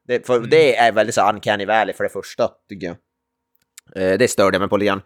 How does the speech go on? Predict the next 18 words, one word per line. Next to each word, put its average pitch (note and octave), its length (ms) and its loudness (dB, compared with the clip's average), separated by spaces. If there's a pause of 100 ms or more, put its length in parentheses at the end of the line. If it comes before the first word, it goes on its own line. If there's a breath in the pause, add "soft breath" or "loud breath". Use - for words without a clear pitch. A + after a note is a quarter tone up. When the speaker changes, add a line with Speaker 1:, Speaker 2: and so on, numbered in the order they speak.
(260 soft breath)
Speaker 1:
Och A2 100 -8
sen C#3 260 0 (600)
att - 80 -8
hon C3+ 300 -4 (120)
på A#2+ 60 -8
något A#2 100 -2
sätt A2+ 200 0
är A2+ 60 2
någon A2+ 80 -6
slags - 240 -2
jävla G#2+ 180 2
jedi G#2+ 560 2
och G#2 100 4
har F#2+ 260 0
force A2+ 320 -2
powers G2 420 0
som G#2 180 -10
jag G2+ 200 -4